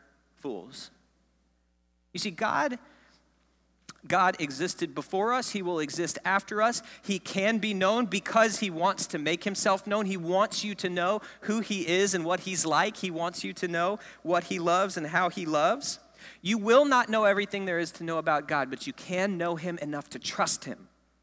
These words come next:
You can know him enough to have faith in him and believe in him.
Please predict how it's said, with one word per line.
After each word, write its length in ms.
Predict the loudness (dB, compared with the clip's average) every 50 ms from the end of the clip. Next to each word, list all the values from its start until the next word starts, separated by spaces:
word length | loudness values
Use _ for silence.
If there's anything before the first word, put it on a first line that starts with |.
| _ _ _ _ _ _ _ -8
You 100 | -8 -6
can 480 | -6 -4 0 2 4 4 4 4 4
know 180 | 2 2 0 0
him 200 | -2 -6 -10 -10 -12 -18 -12 -6
enough 300 | -2 0 0 0 0 -2
to 60 | -6
have 260 | -4 -2 -2 -2 -2 -4
faith 300 | -4 -4 -4 -4 -4 -6
in 120 | -8 -8
him 320 | -10 -12 -16 -18 -18 -20 -20 _ _ _ _ _ _ _ _ _ _ _ _ _ _ _ _ _ _ _ _ _ -20
and 100 | -18 -12
believe 280 | -10 -6 -6 -6 -6
in 100 | -8 -12
him. 240 | -16 -16 -20 -20 -20